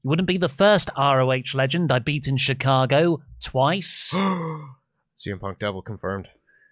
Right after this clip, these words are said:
Speaker 1: So the crowd booed that, Chicago crowd. And Joe says he doesn't want to do it tonight. He wants Max at full strength, so he's got nothing to complain about when he does beat him. "So that means you're my property. And from here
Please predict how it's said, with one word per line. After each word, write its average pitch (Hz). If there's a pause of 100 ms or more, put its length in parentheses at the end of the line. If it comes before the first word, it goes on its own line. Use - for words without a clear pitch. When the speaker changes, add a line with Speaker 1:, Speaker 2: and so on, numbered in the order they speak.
Speaker 1:
So 98
the 87
crowd 95 (100)
booed 92
that, 95 (100)
Chicago 92
crowd. 92 (320)
And 139
Joe 165
says 147
he 143
doesn't 135
want 104
to 113
do 95
it 92
tonight. 90 (240)
He 131
wants 127
Max 120
at - (100)
full 165
strength, 120
so -
he's 104
got 113
nothing 135
to 120
complain 110
about 104
when 101
he 95
does 135
beat 101
him. 90 (440)
"So 156 (400)
that 170
means 165
you're 160
my 151
property. 143 (580)
And 131
from 131
here 156